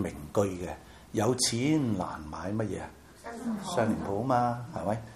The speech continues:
Speaker 1: 但係我啲鬼佬嚟㗎嘛，識鬼呢啲嘢咩？
Speaker 2: 嗯。
Speaker 1: 啊，我啲董事係西人嚟㗎嘛。噉啊，我哋講到，不如噉啦，你下一次董事會，下個禮拜係董事會啦，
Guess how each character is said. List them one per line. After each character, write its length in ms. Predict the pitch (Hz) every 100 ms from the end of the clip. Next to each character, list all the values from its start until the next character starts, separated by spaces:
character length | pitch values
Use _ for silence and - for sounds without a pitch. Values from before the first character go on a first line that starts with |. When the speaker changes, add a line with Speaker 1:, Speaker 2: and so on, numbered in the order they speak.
| - -
Speaker 1:
但 160 | 107 95
係 40 |
我 60 | 104
啲 140 | 135 135
鬼 160 | 101
佬 100 | 107
嚟 160 | 104 -
㗎 60 |
嘛， 60 | 107
識 140 | -
鬼 180 | 107 -
呢 60 | -
啲 80 | 104
嘢 220 | 87 76
咩？ 100 | 80 - - -
Speaker 2:
嗯。 380 | - - - -
Speaker 1:
啊， 20 | -
我 60 | 110
啲 60 |
董 120 | 110 107
事 100 | 95
係 60 | -
西 60 | 98
人 100 | 87
嚟 60 | -
㗎 180 | - -
嘛。 60 | - - - - -
噉 180 | 131 107
啊， 100 | 92 - - 80 - - - -
我 120 | -
哋 40 | 110
講 120 | 104
到， 120 | 104 - -
不 80 | 208
如 60 | 151
噉 200 | 117 139
啦， 160 | 151 - - - - - - - -
你 440 | 107 117 123 123 - - - - -
下 120 | 135
一 20 |
次 140 | 147 127
董 180 | 117 135
事 200 | 135 127
會， 240 | 101 120 107
下 160 | - 92
個 80 |
禮 80 | 95
拜 160 | 92 87
係 20 |
董 140 | 92
事 120 | 98 92
會 120 | 92
啦， 100 | 90